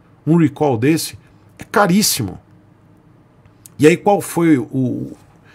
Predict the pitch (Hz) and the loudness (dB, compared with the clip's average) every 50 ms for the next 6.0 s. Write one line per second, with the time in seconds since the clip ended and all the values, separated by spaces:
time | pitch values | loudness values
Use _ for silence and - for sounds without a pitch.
0 | - - - _ _ _ - 95 127 175 202 180 160 180 147 127 - 160 147 147 | -20 -20 -20 _ _ _ -6 0 4 4 4 4 4 2 -2 -2 0 2 2 2
1 | 139 131 113 104 117 127 123 - - - - - - - - - _ - 147 143 | 2 0 -2 -2 -2 -4 -4 -4 -8 -14 -18 -20 -20 -20 -20 -20 _ -8 -6 -4
2 | 143 135 151 165 185 185 147 143 151 156 165 170 151 165 175 165 175 190 175 - | -4 -2 -2 -2 -2 -2 -2 0 0 0 0 -2 -2 -2 -2 -2 -2 -4 -4 -6
3 | - 170 - 156 160 165 156 - 165 170 160 151 160 156 147 - - 156 156 151 | -10 -10 -6 -4 -2 -2 -2 -2 -2 -2 -2 -2 -2 -2 -4 -4 -4 -4 -4 -2
4 | 135 120 113 113 110 107 107 104 101 - - - _ - - 175 190 190 160 143 | -2 -2 -2 -4 -4 -4 -6 -8 -10 -12 -18 -20 _ -2 0 2 4 4 4 4
5 | 156 170 165 - - - 165 151 147 143 131 - - 151 151 147 147 151 147 | 2 2 -2 -4 -6 -6 -6 -4 -4 -6 -6 -4 -2 0 0 0 -2 -4 -6